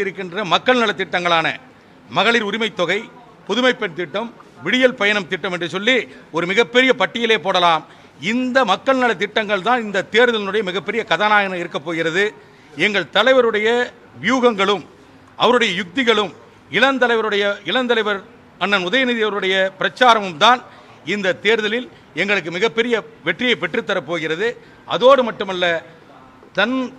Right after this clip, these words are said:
தாங்கள் வைத்திருந்த தொகுதியை திராவிட முன்னேற்றக் கழகத்திற்கு விட்டுக் கொடுத்து தோழமையோடு எங்களுக்கு, எங்களோடு இணைந்து மிக வேகமாக பணியாற்றுவதற்கு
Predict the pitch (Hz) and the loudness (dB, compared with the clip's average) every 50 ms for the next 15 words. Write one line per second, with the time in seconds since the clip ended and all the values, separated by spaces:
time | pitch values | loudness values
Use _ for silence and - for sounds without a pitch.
0 | - - - - 185 220 254 277 277 254 269 269 254 - - - - - _ _ | -20 -12 -4 0 2 4 4 4 4 2 2 2 0 -2 -14 -20 -20 -20 _ _
1 | _ _ _ _ _ _ - - - - 180 247 277 - 262 254 240 226 214 226 | _ _ _ _ _ _ -20 -20 -4 0 0 2 2 0 0 0 0 0 0 -2
2 | 202 147 202 226 240 220 214 196 170 139 - - - - - - - - - - | -4 -2 -4 -6 -6 -6 -6 -6 -8 -8 -12 -20 -20 -20 -20 -20 -20 -20 -20 -20
3 | - - - _ _ _ - - - 156 208 254 277 285 247 214 220 240 269 269 | -20 -20 -20 _ _ _ -20 -6 0 4 4 6 6 6 4 2 2 2 2 2
4 | 262 262 254 240 233 226 220 214 175 - 208 175 185 180 190 165 254 247 170 214 | 2 0 0 0 0 -2 -2 -2 -4 -8 -10 -8 -8 -10 -8 -6 -6 -6 -4 -4
5 | 208 208 147 - 190 135 - - - - - - - - - - 196 226 262 285 | -4 -4 -4 -8 -10 -10 -10 -14 -20 -20 -20 -20 -20 -20 -10 -2 2 4 6 6
6 | 277 262 254 233 220 226 226 233 254 202 208 226 233 240 220 220 190 - 254 262 | 6 4 4 4 2 2 2 2 0 0 -2 0 0 0 0 -2 -2 -4 -6 -8
7 | 254 247 - - - - 156 185 208 214 220 226 262 262 262 202 180 202 220 247 | -8 -10 -12 -16 -8 -4 -4 -2 0 2 4 6 6 6 4 2 -2 0 0 0
8 | 254 254 247 233 269 277 277 - - - - - - - - _ _ _ - - | 0 -2 -2 -2 -2 -2 -4 -4 -8 -16 -20 -20 -20 -20 -20 _ _ _ -20 -10
9 | 135 180 240 294 294 254 247 262 247 247 254 254 247 247 247 - 190 196 240 254 | -6 -2 2 6 6 8 8 6 6 4 6 6 6 6 4 2 -2 0 2 2
10 | 262 262 254 254 233 233 233 208 180 208 | 2 2 2 0 -4 -6 -6 -6 -8 -8